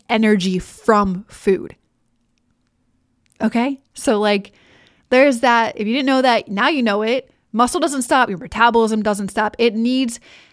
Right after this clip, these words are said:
energy, and it gets that energy in order to grow, in order to be recovered, all of the jazz from food.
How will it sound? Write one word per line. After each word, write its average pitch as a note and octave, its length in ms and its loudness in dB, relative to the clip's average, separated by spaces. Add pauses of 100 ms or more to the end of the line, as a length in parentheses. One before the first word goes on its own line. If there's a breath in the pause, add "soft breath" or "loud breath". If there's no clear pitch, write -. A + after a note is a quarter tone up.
(240 soft breath)
energy, A3+ 540 0
and G#3 100 -6
it G3 200 -6
gets C4 220 0
that A#3+ 180 2
energy G3+ 520 -4
in B3 80 -8
order A3 200 -2
to G#3+ 120 -8
grow, C#4+ 380 2
in G#3 80 -2
order G3+ 160 -4
to G3 100 -18
be G3+ 140 -10
recovered, A#3 600 0
all B3+ 180 4
of B3+ 60 -4
the A#3 80 0
jazz A3 420 0
from G#3+ 540 -2 (100)
food. - 560 0